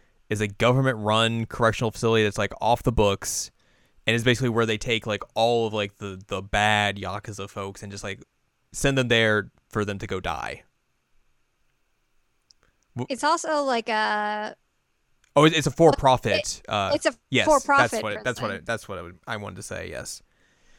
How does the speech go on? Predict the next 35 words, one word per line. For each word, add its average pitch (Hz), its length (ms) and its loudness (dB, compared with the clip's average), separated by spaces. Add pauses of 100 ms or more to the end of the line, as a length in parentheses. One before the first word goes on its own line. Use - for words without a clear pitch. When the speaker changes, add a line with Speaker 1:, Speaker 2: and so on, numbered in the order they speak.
(280)
Speaker 1:
Um, 101 400 0 (760)
but 135 100 4
yeah, 120 140 6
like, 104 160 -2
they'll, 127 240 4
they 131 160 0
just 131 120 -4
let 131 120 2
him 127 80 -2
go 123 120 2
there 117 140 2
to 107 80 -8
die 110 220 2
either 107 200 -4
because, 107 380 -4
like, 101 180 -6
the, 104 340 -4 (100)
the, 101 300 -8 (200)
the 113 80 -2
guards 107 280 0
will 107 100 -4
just 104 180 -10
beat 101 140 -8
him 107 100 -8
to 110 60 -8
death, 110 400 0 (340)
or 104 200 0
they'll 101 140 -2
just, 98 140 -8
like, 104 140 -8
let 101 100 -4
them 95 120 -10
sit 98 200 -12
there 95 220 -6
and 98 320 -12